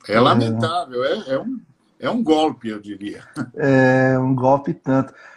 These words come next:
Speaker 2: É,
Speaker 1: É.
Speaker 2: Ari, ó, o pessoal mandou perguntas, eu vou colocar aqui, acho que você consegue ler também. Eu vou, eu vou apertar qualquer uma aqui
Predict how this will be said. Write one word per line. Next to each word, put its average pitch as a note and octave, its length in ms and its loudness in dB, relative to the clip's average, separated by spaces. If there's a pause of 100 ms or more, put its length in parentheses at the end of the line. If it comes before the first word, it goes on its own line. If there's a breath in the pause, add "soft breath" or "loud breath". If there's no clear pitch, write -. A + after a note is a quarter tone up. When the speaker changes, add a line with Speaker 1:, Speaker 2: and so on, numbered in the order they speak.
(160 loud breath)
Speaker 2:
É, E3 360 4
Speaker 1:
É. - 40 -4
Speaker 2:
Ari, G#3+ 360 2
ó, G3+ 180 4
o D#3 40 -4
pessoal G#3+ 420 -8
mandou G#3+ 280 -8
perguntas, E3 720 -10
eu F3 100 -6
vou F#3+ 420 -4
colocar F#3 400 -8
aqui, F#3 240 -12
acho F#3+ 200 -10
que - 60 -20
você F#3+ 260 -16
consegue F#3 540 -8
ler D#3+ 220 2
também. D3 600 -4
Eu D#3+ 140 -4
vou, G3 500 -2
eu F3 160 -2
vou E3 220 -4
apertar G3+ 720 -2
qualquer G#3 360 -6
uma G#3+ 240 -2
aqui A3 460 -6